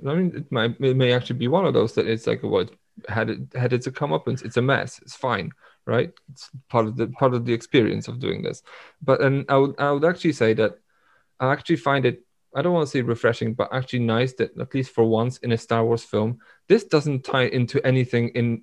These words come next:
in a meaningful manner apart from, like, a few little things. It doesn't, it doesn't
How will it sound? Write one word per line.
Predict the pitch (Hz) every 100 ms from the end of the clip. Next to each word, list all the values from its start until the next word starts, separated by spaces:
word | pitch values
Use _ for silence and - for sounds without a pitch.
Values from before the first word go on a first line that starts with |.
| _
in | 123 120
a |
meaningful | 117 123 123 120 123
manner | 120 120 120
apart | 117 123 117
from, | - 113
like, | 110
a | 117
few | - 123
little | 120 120 120
things. | 117 123 139 151 - _ _ _ _
It | 131
doesn't, | 131 151 151 147 135 -
it | 127
doesn't | 151 139 143